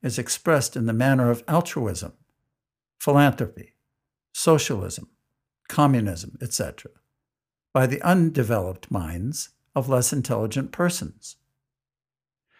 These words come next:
In the mundane field, such an outlook of doing good to others in the form of society, community, family,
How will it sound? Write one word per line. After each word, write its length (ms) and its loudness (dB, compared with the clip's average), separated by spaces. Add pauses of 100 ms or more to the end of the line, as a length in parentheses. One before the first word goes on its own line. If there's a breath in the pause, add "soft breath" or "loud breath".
(160)
In 100 6
the 80 6
mundane 480 6
field, 540 -6 (440)
such 280 -2
an 80 2
outlook 380 2
of 140 -4
doing 300 2
good 220 2
to 180 -4
others 340 2
in 100 -2
the 60 -2
form 320 0
of 120 -4
society, 800 -2 (320)
community, 800 0 (240)
family, 640 0